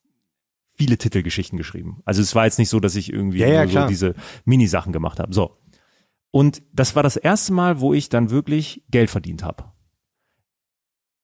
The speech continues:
Speaker 1: Ich hatte kein, niemand in meinem Umkreis hatte Ahnung von Selbstständigkeit. Niemand hatte Ahnung, wenn dann mal eine große Rechnung kommt. Ich hatte ja dann auch vermehrt Schweizer Kunden, Rechnung aus der Schweiz,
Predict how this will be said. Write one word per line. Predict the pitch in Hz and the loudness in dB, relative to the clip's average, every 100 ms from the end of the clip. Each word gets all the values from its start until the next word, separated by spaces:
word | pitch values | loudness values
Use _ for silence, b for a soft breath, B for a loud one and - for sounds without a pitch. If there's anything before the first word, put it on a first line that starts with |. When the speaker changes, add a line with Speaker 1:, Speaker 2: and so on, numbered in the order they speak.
| _ _ | _ _
Speaker 1:
Ich | - | -2
hatte | - - | -2 -2
kein, | - - 143 175 - | -4 -2 2 0 2
niemand | 120 170 214 110 160 - - _ | 2 4 4 2 -2 -8 -20 _
in | 110 | -2
meinem | 104 95 | 0 2
Umkreis | 101 110 143 143 | 0 -2 -2 -2
hatte | 113 - | -4 -4
Ahnung | 98 101 | 0 0
von | 98 87 | 0 -2
Selbstständigkeit. | 85 - 170 165 - 226 277 _ _ _ _ | -2 -4 -6 -8 -6 -8 -8 _ _ _ _
Niemand | 120 120 202 175 | 0 2 4 4
hatte | 139 - | 2 2
Ahnung, | 104 127 131 | 2 2 2
wenn | 101 | 4
dann | 104 95 | 4 4
mal | |
eine | 92 90 | 2 2
große | 87 85 - | -2 -2 -4
Rechnung | 104 156 | -2 -4
kommt. | 147 175 262 - b b b _ | -2 -4 -4 -12 b b b _
Ich | - | 2
hatte | 131 139 | 2 4
ja | 113 | 4
dann | 107 98 | 2 0
auch | 92 - - _ | -4 -6 -20 _
vermehrt | _ - 98 90 | _ 0 2 2
Schweizer | - 95 110 - | 2 2 2 0
Kunden, | 147 160 160 208 262 _ _ _ | -2 0 0 -2 -6 _ _ _
Rechnung | 95 101 120 127 104 | -2 0 2 0 0
aus | 98 98 | -2 -2
der | 87 | -2
Schweiz, | 110 131 170 - | 2 2 0 -6